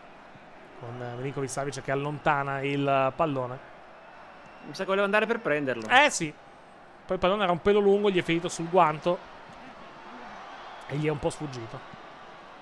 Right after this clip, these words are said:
Speaker 1: Bella giocata da terra di un giocatore della Juve,
Speaker 2: Attenzione
Speaker 1: però
Speaker 2: qua,
Speaker 1: la
Speaker 2: però.
Speaker 1: Juve perde il pallone, attenzione al Torino. Limite dell'area di rigore. La conclusione con deviazione, fallo laterale. Conclusione che è stata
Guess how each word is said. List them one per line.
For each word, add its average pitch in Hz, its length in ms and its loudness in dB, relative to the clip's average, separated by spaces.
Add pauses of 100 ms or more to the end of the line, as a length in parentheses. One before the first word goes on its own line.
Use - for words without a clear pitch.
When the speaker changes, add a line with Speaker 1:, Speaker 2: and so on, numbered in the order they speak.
(580)
Speaker 1:
Bella 262 260 6
giocata 220 320 4
da 165 80 2
terra 131 360 -4
di 175 100 -4
un 131 100 -4
giocatore 127 320 -6
della 139 140 -2
Juve, 147 200 2
Speaker 2:
Attenzione 147 200 6
Speaker 1:
però 151 100 10
Speaker 2:
qua, 156 160 10
Speaker 1:
la - 60 8
Speaker 2:
però. 151 100 8
Speaker 1:
Juve 135 140 10
perde 165 260 6
il 165 60 4
pallone, 165 420 6
attenzione 160 380 0
al 160 80 0
Torino. 160 440 2 (540)
Limite 165 500 2
dell'area 170 380 6
di 175 100 4
rigore. 165 580 4 (1400)
La 147 300 2
conclusione 180 920 4
con 294 240 8
deviazione, 175 580 2
fallo 165 280 0
laterale. 143 460 2 (1500)
Conclusione 143 460 0
che 156 120 4
è 151 40 4
stata 156 520 4